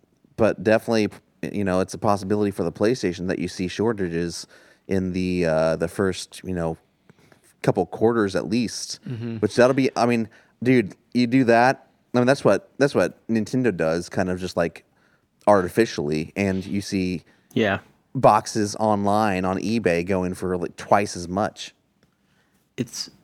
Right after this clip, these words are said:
Speaker 3: it sounds like it really won't be that big of a deal, given that they both have plans to kind of, like, crossfade into the next generation by
Speaker 1: Yeah, I mean,
Speaker 3: supporting the games
Speaker 1: yeah,
Speaker 3: on
Speaker 1: that's
Speaker 3: both
Speaker 1: true.
Speaker 3: platforms.
Speaker 1: You won't necessarily have to get the new box. Like, if you don't get it, oh well,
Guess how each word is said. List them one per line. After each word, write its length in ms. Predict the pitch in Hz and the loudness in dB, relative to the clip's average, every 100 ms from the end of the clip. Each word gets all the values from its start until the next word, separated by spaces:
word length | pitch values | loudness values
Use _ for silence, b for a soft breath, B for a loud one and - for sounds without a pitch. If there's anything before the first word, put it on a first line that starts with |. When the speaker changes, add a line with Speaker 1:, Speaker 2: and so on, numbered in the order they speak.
| _ | _
Speaker 3:
it 140 | 131 | -4
sounds 340 | - 208 330 - | 0 0 2 2
like 100 | 156 | 2
it 80 | 107 | 2
really 300 | 107 131 131 | 2 2 4
won't 240 | 117 120 | 2 2
be 80 | 123 | 2
that 240 | 110 104 | 0 0
big 140 | 120 107 | -2 -2
of 80 | |
a 60 | 104 | -2
deal, 380 | 98 110 123 110 | -2 0 0 0
given 300 | 107 92 104 | 0 0 0
that 220 | 98 - | -2 -4
they 80 | 107 | -4
both 320 | - 107 110 | 0 -2 0
have 240 | 113 95 | -2 -4
plans 500 | - 107 101 101 98 | -4 -2 0 -2 -4
to 280 | - 101 95 | -4 -2 -2
kind 260 | - 101 95 | -2 -2 -2
of, 100 | 107 | 0
like, 220 | 92 95 b b b _ | -2 -4 b b b _
crossfade 800 | - 117 104 - - 110 107 98 | 2 4 4 0 0 2 2 0
into 520 | 101 104 101 104 95 | -2 -2 -2 -4 -2
the 120 | 95 | -2
next 300 | 90 92 - | -4 -4 -4
generation 680 | - 87 85 87 92 - 87 b b b b - | -4 -4 -4 -4 -6 -6 -8 b b b b 2
by 100 | 110 | 6
Speaker 1:
Yeah, 140 | 143 | 8
I 20 | |
mean, 80 | 123 | 8
Speaker 3:
supporting 300 | 143 - 113 | 8 4 4
the 60 | 98 | 0
games 180 | 104 | 4
Speaker 1:
yeah, 100 | 139 | 6
Speaker 3:
on 40 | 131 | 6
Speaker 1:
that's 120 | 135 | 4
Speaker 3:
both 120 | 98 | 4
Speaker 1:
true. 120 | 120 101 | 4 4
Speaker 3:
platforms. 420 | 104 101 - 80 | 2 0 -2 4
Speaker 1:
You 60 | |
won't 160 | 139 110 | 4 4
necessarily 540 | 117 - 104 123 117 | 0 0 0 2 2
have 340 | 98 104 104 - | 0 2 2 0
to 120 | 113 | -4
get 180 | 104 - | -2 -2
the 80 | 101 | -2
new 200 | 101 95 | -2 0
box. 380 | 95 - - | 0 -2 -6
Like, 100 | 92 | -8
if 80 | 104 | -8
you 60 | 101 | -2
don't 220 | 113 92 | -2 0
get 200 | 107 101 | 2 2
it, 200 | 98 - - _ _ _ _ _ _ - | 2 -2 -12 _ _ _ _ _ _ -4
oh 80 | 87 | -2
well, 340 | 87 50 - | 0 -2 -6